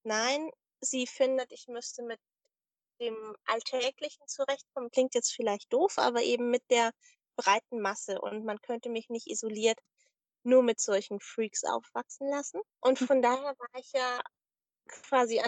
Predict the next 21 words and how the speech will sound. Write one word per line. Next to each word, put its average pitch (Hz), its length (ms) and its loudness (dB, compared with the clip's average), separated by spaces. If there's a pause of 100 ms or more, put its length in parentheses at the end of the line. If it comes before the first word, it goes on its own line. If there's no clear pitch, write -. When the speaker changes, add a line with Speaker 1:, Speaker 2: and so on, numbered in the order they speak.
Speaker 1:
einer 226 80 2
ganz 233 280 0
normalen 226 380 -6
Schule, 302 420 0 (840)
was 233 360 0
echt - 260 -6
nicht 254 160 -8
immer 247 220 -2
leicht 240 440 -4
war 269 200 -6
oder 226 220 -6
was, 214 380 -4
was 220 140 -10
eigentlich 214 400 -6
überhaupt 247 440 0
nicht - 160 -2
leicht 247 400 2
war, 254 200 0 (840)
weil 233 240 4
ich - 180 -4
einfach 233 280 -2